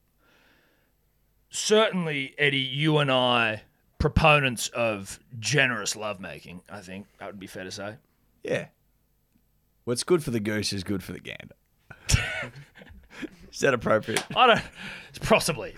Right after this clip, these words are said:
Speaker 1: I'm not a hundred percent sure. I feel like <laughs> we'll go with it. We'll go with it.
Speaker 2: Who knows?
Speaker 1: But yeah, so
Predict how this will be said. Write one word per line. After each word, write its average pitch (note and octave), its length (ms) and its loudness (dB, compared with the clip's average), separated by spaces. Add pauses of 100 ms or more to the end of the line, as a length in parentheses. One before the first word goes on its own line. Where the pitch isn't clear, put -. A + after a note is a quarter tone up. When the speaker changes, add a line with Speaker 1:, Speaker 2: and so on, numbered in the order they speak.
Speaker 1:
I'm E3 80 4
not E3+ 160 4
a C#3 60 6
hundred D3 180 6
percent D3 260 4
sure. C#3+ 240 6
I C#3+ 140 4
feel D#3 180 4
like C#3+ 220 6 (260)
<laughs> - 1000 -2 (1800)
we'll F#3 140 8
go D#3 240 6
with E3 120 4
it. D3 220 -2 (540)
We'll F#3 140 6
go E3+ 240 8
with D#3+ 100 6
it. C#3 160 6
Speaker 2:
Who G#3+ 140 12
knows? B2 380 4 (260)
Speaker 1:
But E3 420 6
yeah, D#3 380 4 (100)
so - 360 4